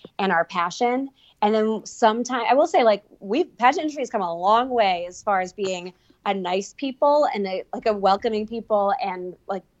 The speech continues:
boasting on friendship and sisterhood. But still, like, this can always improve. So open your heart to your competitors, um, and maybe they'll become friends. But I think we can always kind of look into people that we're closest with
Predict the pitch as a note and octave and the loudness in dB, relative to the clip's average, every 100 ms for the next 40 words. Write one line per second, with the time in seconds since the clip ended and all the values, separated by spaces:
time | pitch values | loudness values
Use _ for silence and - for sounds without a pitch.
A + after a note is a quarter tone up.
0 | - G3 G#3 A3 G#3+ F#3+ - F#3 F#3 G3+ | 0 2 2 -2 -4 -4 -2 -4 -2 -6
1 | F3 - F3+ F3 A3 B3 C4 D#4 - - | -6 -6 -6 -2 6 8 8 4 -6 -20
2 | - - - B3+ - - A#3 G3 G3 B3 | -20 -2 4 4 2 0 6 8 8 6
3 | G#3 - G#3+ G3+ - G#3 G#3 G#3 G3+ G3 | 2 0 -8 -6 -4 -2 0 -2 -4 -6
4 | G3 F#3 E3+ - G3 F#3 F#3 A#3+ F#4+ F4 | -6 -6 -8 0 2 2 4 4 4 0
5 | B3+ B3 A#3+ A#3 A3+ G#3 G#3 G#3+ G#3 G#3 | 4 6 4 0 -2 -2 -2 -2 0 -2
6 | G#3 G#3 G3+ - _ _ - G3+ G3 F#3+ | -2 -4 -10 -20 _ _ -10 -2 -2 -2
7 | G3+ G#3+ G#3+ G#3+ G3 G3 G3 F3+ F#3+ E3+ | -2 0 2 2 0 -6 -10 -8 -8 -8
8 | E3 F#3+ F#3+ G#3+ A3 G#3 G3+ G3 F#3+ - | -4 -2 -2 0 2 2 2 0 0 -2
9 | F#3+ F3+ F#3 F#3+ F#3+ F#3+ F#3+ F#3+ E3 E3+ | -2 0 0 0 -2 0 0 0 -2 -4
10 | - E3+ F#3 A#3 B3 C4 C#4 | -2 -4 -2 -6 0 2 2